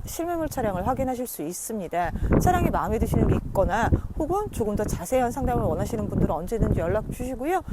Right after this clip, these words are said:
지금까지 언니가 준비한 투싼 아이엑스 차량 소개 영상이었습니다. 바람이 많이 불어요, 고객님들. 저는 오늘 따뜻한 줄 알고 이렇게 조끼만 얇게 입고 왔더니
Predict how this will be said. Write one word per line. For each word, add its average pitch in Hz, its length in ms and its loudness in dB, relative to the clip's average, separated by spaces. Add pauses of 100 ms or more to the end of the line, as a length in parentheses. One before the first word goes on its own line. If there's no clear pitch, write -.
(200)
지금까지 294 460 2
언니가 202 360 0
준비한 226 460 -4
투싼 320 340 -4
아이엑스 180 420 -4
차량 240 300 -2 (720)
소개 381 340 2
영상이었습니다. 165 1120 -2 (720)
바람이 226 280 4
많이 196 240 0
불어요, 180 480 0
고객님들. 180 680 -4 (1500)
저는 214 260 0
오늘 202 200 -2
따뜻한 330 400 0
줄 220 140 -2
알고 170 600 0 (140)
이렇게 - 140 -10
조끼만 226 680 -2
얇게 165 280 -4
입고 180 140 -4
왔더니 202 400 -4